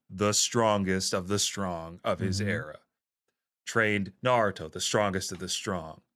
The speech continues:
Speaker 1: Uh, Orochimaru was, uh, Jiraiya's Sasuke. So they were rivals, perennial
Speaker 2: Mm-hmm.
Speaker 1: rivals, right? Now, Boruto's been trained by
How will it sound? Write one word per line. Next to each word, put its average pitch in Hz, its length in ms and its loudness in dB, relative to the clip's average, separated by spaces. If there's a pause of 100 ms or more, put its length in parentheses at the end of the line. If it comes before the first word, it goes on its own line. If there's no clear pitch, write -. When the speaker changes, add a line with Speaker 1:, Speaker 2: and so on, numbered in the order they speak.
(1000)
Speaker 1:
Uh, 95 200 2
Orochimaru 127 760 4
was, 107 560 2
uh, 92 500 2 (200)
Jiraiya's 110 920 2 (260)
Sasuke. 101 640 0 (220)
So 110 200 2
they 104 180 4
were 120 180 4
rivals, 101 520 2
perennial 110 460 4
Speaker 2:
Mm-hmm. 98 100 4
Speaker 1:
rivals, 110 560 2
right? 98 320 0 (1120)
Now, 156 560 -2 (260)
Boruto's 139 420 -4
been 113 160 -6
trained 92 420 -2
by 85 380 -10